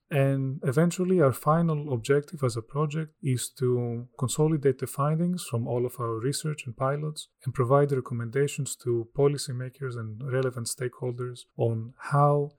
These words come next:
to use nudging interventions in the context of the energy transition.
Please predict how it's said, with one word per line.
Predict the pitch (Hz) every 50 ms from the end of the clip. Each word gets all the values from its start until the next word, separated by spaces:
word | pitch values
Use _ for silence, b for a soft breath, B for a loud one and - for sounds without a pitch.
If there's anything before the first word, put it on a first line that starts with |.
| _ _ _ _ -
to | - - 123
use | 113 123 123 123 120 117 - - -
nudging | 117 123 127 127 120 117 117 117
interventions | 113 107 - 120 107 123 117 117 117 - - 135 120 113 - - 131
in | 117
the | 110 113
context | - - 120 113 110 - - - - -
of | 123 107 107
the | 110 113 110 110 107 110 131 151
energy | 139 123 120 113 107 110 -
transition. | - 117 110 104 110 104 - - 135 131 127